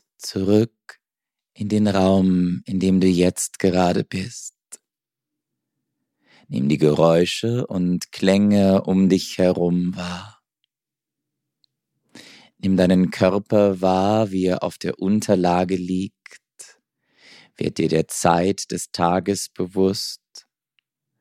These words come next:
Sei dir des Ortes bewusst, an dem du dich befindest. Spür deinen Körper und bring Bewegung in den Körper zurück.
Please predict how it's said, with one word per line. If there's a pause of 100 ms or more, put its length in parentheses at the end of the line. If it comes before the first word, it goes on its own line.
(160)
Sei
dir
des
Ortes
bewusst,
an
dem
du
dich
befindest. (1400)
Spür
deinen
Körper
und
bring
Bewegung
in
den
Körper
zurück.